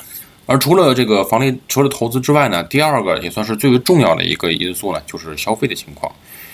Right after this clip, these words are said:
由于呢，消费增长平稳，经济高速增长呢，主要取决于投资。这个历史上呢，这国内分析的其-，其实并不看重消费，但随着经济这个增长中枢下行呢，消费重要性的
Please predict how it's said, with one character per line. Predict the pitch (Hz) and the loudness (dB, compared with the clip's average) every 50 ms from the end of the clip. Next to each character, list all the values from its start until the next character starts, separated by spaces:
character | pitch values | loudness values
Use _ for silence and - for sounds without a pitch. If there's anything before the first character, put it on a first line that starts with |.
| - - - - | -20 -14 -4 0
由 | 127 151 180 202 | 2 2 4 4
于 | 202 | 2
呢， | 190 151 | 2 2
消 | 127 - 160 156 | 0 0 0 0
费 | 147 143 | 0 0
增 | 117 135 143 139 | 0 0 0 0
长 | 113 78 78 | 0 -2 -6
平 | - - 87 110 120 | -8 -6 -4 -2 0
稳， | 104 60 - - | 0 -2 -2 -4
经 | - 104 104 | -4 -4 -4
济 | 104 104 98 | -2 -4 -2
高 | - 101 104 104 | -2 0 0 0
速 | 104 - | -2 -4
增 | - 101 107 101 | -8 -6 -6 -4
长 | 98 - - | -4 -4 -6
呢， | - 82 | -6 -10
主 | - - | -8 -8
要 | - - | -8 -8
取 | - - | -10 -10
决 | 85 80 78 | -10 -8 -8
于 | 82 | -8
投 | 82 - - 85 | -8 -6 -6 -6
资。 | 87 - 104 104 - - _ | -4 -2 -4 -4 -4 -6 _
这 | - - 95 | -6 -6 -4
个 | 80 85 85 87 | -2 0 -2 0
历 | 110 160 151 | 0 0 -2
史 | 117 104 82 | -2 -4 -4
上 | 76 98 95 92 85 | -2 -2 -2 -2 -2
呢， | 78 76 76 | -4 -4 -6
这 | 78 80 | -6 -8
国 | 73 - - - | -10 -8 -6 -4
内 | 85 98 98 87 76 71 - - - - | -2 -2 -2 -2 -2 -4 -6 -10 -12 -8
分 | - 92 85 | -6 -6 -6
析 | - | -6
的 | - 80 80 | -8 -8 -8
其-， | - - 90 - _ _ _ | -8 -10 -12 -12 _ _ _
其 | - - - 104 | -10 -8 -4 -4
实 | 101 - 101 | -4 -4 -4
并 | - - 110 104 | -4 -4 -4 -4
不 | - - | -4 -6
看 | - - 98 87 | -8 -6 -6 -6
重 | 78 73 | -6 -8
消 | - 73 76 | -8 -10 -8
费， | 73 - 76 - - - - - - - - - | -6 -6 -6 -6 -8 -12 -20 -18 -18 -14 -6 0
但 | 156 143 | 0 0
随 | 135 143 | 2 2
着 | 143 139 127 | 2 2 0
经 | 127 - 135 139 139 | 0 0 0 0 0
济 | 131 131 107 92 90 82 78 | 2 2 2 2 2 0 -2
这 | - - 85 | -4 -6 -6
个 | - - | -6 -4
增 | - 104 101 | -2 -2 -2
长 | 90 85 | -2 -2
中 | 85 95 98 | -4 -6 -6
枢 | 110 110 | -6 -4
下 | - 143 110 95 | -4 -4 -4 -4
行 | - - 82 | -6 -6 -8
呢， | 78 | -6
消 | - - 110 | -4 -2 -2
费 | 107 107 | -2 -2
重 | 104 101 101 | -4 -4 -4
要 | 92 82 | -4 -4
性 | 80 - 95 82 | -4 -6 -12 -14
的 | 82 | -14